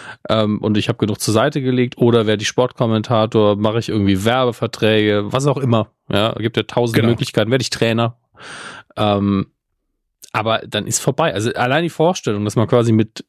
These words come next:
Speaker 1: dreißig sagt, so, dein, deine Hauptkarriere ist jetzt beendet.
Speaker 2: Genau.
Speaker 1: Das ist, äh, äh, psychologisch würde mich das ja komplett, hätte mich das komplett gefickt, muss ich ganz ehrlich sein.
Speaker 2: Ja, ich war mit dreißig ja noch so, na, mal gucken, was ich irgendwann mal mach.
Speaker 1: Vielleicht werde ich
Speaker 2: Ähm,
Speaker 1: dann doch noch Eishockey-Superstar.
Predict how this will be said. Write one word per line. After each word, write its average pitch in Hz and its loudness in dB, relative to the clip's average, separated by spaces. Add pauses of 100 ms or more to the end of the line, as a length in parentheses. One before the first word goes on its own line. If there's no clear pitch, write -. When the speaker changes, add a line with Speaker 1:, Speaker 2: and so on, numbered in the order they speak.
Speaker 1:
dreißig 123 -2
sagt, - -2
so, 120 -2
dein, 113 0
deine 107 0
Hauptkarriere 131 2
ist - -10
jetzt - 0
beendet. - -6 (800)
Speaker 2:
Genau. 113 -2 (160)
Speaker 1:
Das 131 0
ist, - -2
äh, 123 0
äh, 107 -6
psychologisch 139 2
würde 120 2
mich 147 4
das 160 0
ja - 0
komplett, - -4
hätte 123 -2
mich 117 2
das 110 -2
komplett 110 -2
gefickt, - -10
muss 104 0
ich - -10
ganz 95 -2
ehrlich 87 -4
sein. - -8 (220)
Speaker 2:
Ja, - 0 (240)
ich 131 -2
war 151 -2
mit 139 -4
dreißig 151 0
ja 131 0
noch 127 -4
so, 120 0 (120)
na, 359 0 (380)
mal 156 -2
gucken, 170 -2 (220)
was 135 0
ich 135 0
irgendwann 117 2
mal 110 4
mach. 87 2
Speaker 1:
Vielleicht 151 2
werde 151 2
ich 165 0
Speaker 2:
Ähm, 165 0
Speaker 1:
dann 170 2
doch 170 2
noch 170 4
Eishockey-Superstar. 147 0